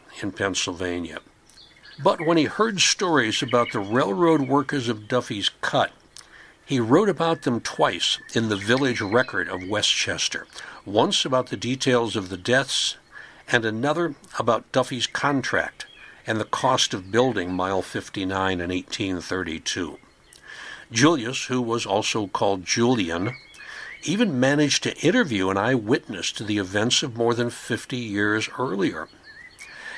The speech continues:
At the time of Saxey's death, at age seventy-seven, he had become the librarian and the curator at the Masonic Temple at Central Square near City Hall. The man responsible for preserving the records of Duffy's Cut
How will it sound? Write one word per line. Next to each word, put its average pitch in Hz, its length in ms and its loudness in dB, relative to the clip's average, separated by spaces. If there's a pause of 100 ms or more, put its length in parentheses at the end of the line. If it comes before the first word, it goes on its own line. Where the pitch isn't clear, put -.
At 131 160 2
the 135 80 0
time 175 320 0
of 151 140 2
Saxey's - 640 2
death, - 420 -2
at 101 200 -2
age 107 380 0
seventy-seven, 107 1040 2 (440)
he 185 180 2
had 175 120 4
become 127 320 0
the 117 140 2
librarian 113 840 4 (120)
and 107 160 0
the 101 60 0
curator 113 500 2 (140)
at 113 140 -4
the 107 60 -2
Masonic 110 640 2
Temple 92 380 -2 (500)
at 101 120 -4
Central 95 480 0
Square 85 500 -2
near 87 260 0
City 85 340 0
Hall. 82 420 0 (1160)
The 104 100 -6
man 135 240 2
responsible 160 680 2
for 127 260 0
preserving 131 720 2
the 110 80 2
records 101 460 0
of 95 160 -2
Duffy's 98 420 0
Cut - 360 0